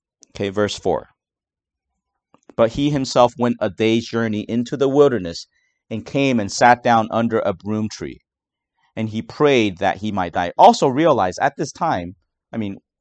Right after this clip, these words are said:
uh, this morning we were talking about age. At this time, Elijah's old. Okay? <laughs> He's old. He went about a day's journey into the wilderness and came down and sat under a broom tree, and he prayed that he might die and said,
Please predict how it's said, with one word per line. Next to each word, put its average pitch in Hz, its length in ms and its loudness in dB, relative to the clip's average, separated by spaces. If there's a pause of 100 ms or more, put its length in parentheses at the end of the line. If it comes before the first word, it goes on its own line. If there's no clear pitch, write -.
(120)
uh, 120 160 -8
this 120 200 -8
morning 117 200 -2
we 110 120 -2
were 98 120 -4
talking 104 280 -4
about 101 240 -2
age. 107 260 -6
At 143 140 -2
this 143 120 -8
time, 151 220 -2
Elijah's 95 480 -4
old. 76 280 -14 (480)
Okay? - 280 -10 (140)
<laughs> - 720 -20
He's 214 160 -4
old. 87 320 -2 (2250)
He 151 60 -8
went 180 200 6
about 156 400 10
a 139 40 0
day's 139 300 4
journey 139 260 4
into 131 180 0
the 117 80 2
wilderness 139 480 4
and 101 100 -6
came 127 200 -4
down 120 200 4
and 104 80 -4
sat 113 180 4
under 113 180 2
a 104 60 0
broom 123 280 0
tree, 101 220 -10
and 101 140 -8
he 107 80 -6
prayed 127 540 0
that 92 160 -2
he 101 80 -6
might 95 220 -4
die 92 240 2
and 85 180 -8
said, 85 200 -4